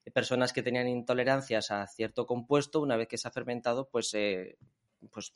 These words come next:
tienen muchísimas menos intolerancias o los pueden tolerar perfectamente. Esto pasa, pues, eh, con los lácteos, esto pasa con las legumbres, esto pasa con, con muchísimos, con muchísimos tipos de, de, de vegetales y de alimentos en general, ¿no?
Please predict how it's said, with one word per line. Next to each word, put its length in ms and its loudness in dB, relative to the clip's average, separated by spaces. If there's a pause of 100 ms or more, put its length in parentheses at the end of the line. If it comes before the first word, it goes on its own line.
(100)
tienen 220 -2
muchísimas 420 -4
menos 260 -2
intolerancias 460 2
o 40 0
los 100 -2
pueden 200 0
tolerar 260 2
perfectamente. 580 -2
Esto 180 -4
pasa, 300 2
pues, 220 -2 (440)
eh, 400 4
con 140 -2
los 120 -4
lácteos, 680 8
esto 220 -6
pasa 220 -6
con 120 -2
las 100 -2
legumbres, 840 2
esto 300 -6
pasa 340 0
con, 500 0 (640)
con 160 -2
muchísimos, 680 2 (160)
con 100 4
muchísimos 640 -2
tipos 300 2
de, 340 2 (800)
de, 240 8
de 460 8
vegetales 580 4
y 40 -10
de 60 4
alimentos 360 2
en 80 -8
general, 340 -6
¿no? 220 -2